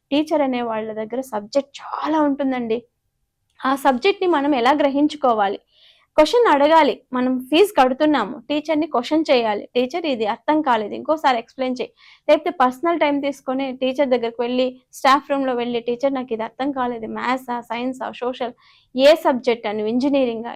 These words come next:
ఏ మెడిసినా, ఏదైనా సరే," టీచర్ని పదే పదే, పదే పదే అడిగి వాళ్ళ నుంచి మనం ఇన్ఫర్మేషన్ గ్యాదర్ చేసుకోవాలి. టీచర్తో మంచి ఫ్రెండ్‌షిప్ చేసేయాలండి. ఇంకా మనం చేయాల్సిన ముఖ్యమైన ఫ్రెండ్‌షిప్ ఏంటంటే మనతో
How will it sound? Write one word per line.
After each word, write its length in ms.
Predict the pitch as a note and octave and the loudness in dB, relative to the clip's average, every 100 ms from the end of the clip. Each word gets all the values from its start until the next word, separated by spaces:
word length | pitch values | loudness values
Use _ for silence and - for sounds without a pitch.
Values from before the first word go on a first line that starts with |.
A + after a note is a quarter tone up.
| - | -4
ఏ 100 | B3 D4 | -2 0
మెడిసినా, 520 | C4 A#3 B3 B3 A3+ A3 | -2 -4 -8 -12 -8 2
ఏదైనా 400 | C4 D#4 G4 G#4+ | 2 4 2 2
సరే," 260 | - A#3+ - _ _ _ - | 0 -2 -4 _ _ _ -2
టీచర్ని 420 | D4+ D#4+ D4+ C4 | -2 0 0 2
పదే 280 | B3+ C4 C#4 | 2 4 4
పదే, 280 | C4+ A3 A3 | 2 -2 -2
పదే 260 | B3+ C4+ | 0 0
పదే 260 | C4+ C4 A#3+ | 0 -2 -2
అడిగి 260 | A#3 B3 | -2 -4
వాళ్ళ 220 | C4 A3+ A3+ | -2 -2 -2
నుంచి 200 | B3+ C4 | -4 -4
మనం 220 | C4 B3+ A#3+ | -6 -6 -12
ఇన్ఫర్మేషన్ 720 | A3+ A#3 C4+ B3+ - A#3+ A3 | -12 -6 -4 -4 -8 -12 -8
గ్యాదర్ 320 | G#3+ A#3+ B3 | -4 -4 -6
చేసుకోవాలి. 480 | A3 - - - - _ | -14 -18 -18 -18 -18 _
టీచర్తో 420 | B3+ B3+ C4 C4+ | -10 -8 -8 -8
మంచి 320 | A3+ A3+ B3 | -10 -8 -10
ఫ్రెండ్‌షిప్ 440 | B3+ G#3+ A3 - - | -10 -12 -14 -20 -18
చేసేయాలండి. 680 | A3+ - G2 E3 - - _ _ _ _ _ _ | -18 -14 -16 -14 -18 -20 _ _ _ _ _ _
ఇంకా 260 | - C4+ C4 | -2 0 0
మనం 240 | B3+ A#3+ A#3+ A3 A#3+ | -2 -2 -6 -8 -4
చేయాల్సిన 560 | A#3+ B3 C4+ C4+ B3 A3+ | 0 0 -2 -2 -6 -6
ముఖ్యమైన 800 | A3 _ _ - C4+ B3 B3 B3+ C4 | -12 _ _ -2 0 0 -2 -4 -6
ఫ్రెండ్‌షిప్ 480 | A#3+ A#3 A3+ A3 B3 | -8 -12 -12 -10 -8
ఏంటంటే 420 | A3+ A3+ A3 A3+ D#4+ - _ _ _ | -10 -10 -12 -8 -8 -10 _ _ _
మనతో 580 | A3 A3 A3 A#3+ C4+ C#4 | -8 -6 -4 -4 -2 0